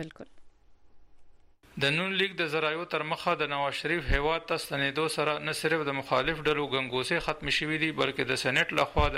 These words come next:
Speaker 2: انتخابي اصلاحاتو بل دوه زره اوولس پاس کېدو کې پولیټیکل پارټیز اکټ دوه زره دوه کې بدلون راوستو نه وروسته اوس د نواز شریف د پاره د خپل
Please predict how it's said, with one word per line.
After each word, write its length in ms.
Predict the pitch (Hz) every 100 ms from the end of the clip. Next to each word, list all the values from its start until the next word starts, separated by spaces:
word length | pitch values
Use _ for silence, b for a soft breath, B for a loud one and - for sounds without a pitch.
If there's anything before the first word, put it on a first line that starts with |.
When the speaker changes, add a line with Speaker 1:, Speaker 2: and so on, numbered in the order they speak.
| 135
Speaker 2:
انتخابي 520 | 127 123 - 131 160
اصلاحاتو 560 | 160 135 131 139 139 131
بل 240 | 143 139 131
دوه 140 | 127
زره 260 | 127 127 131 131
اوولس 460 | 131 165 151 143 - -
پاس 220 | 135 -
کېدو 280 | 135 131 160 160
کې 220 | 151 147 -
پولیټیکل 440 | 143 180 180 170 -
پارټیز 360 | 147 143 139 -
اکټ 220 | 160 160
دوه 100 | 139 131
زره 140 | 127
دوه 180 | 123 165
کې 320 | 165 143 120
بدلون 320 | 123 131 175
راوستو 480 | 156 143 135 - 156
نه 80 | 143
وروسته 420 | 160 156 139 131 -
اوس 220 | 175 -
د 120 | 151 131
نواز 160 | 131
شریف 400 | - 139 160 160 - 135
د 80 | 135
پاره 320 | 147 147 143 147 -
د 80 | 135 -
خپل 260 | - 180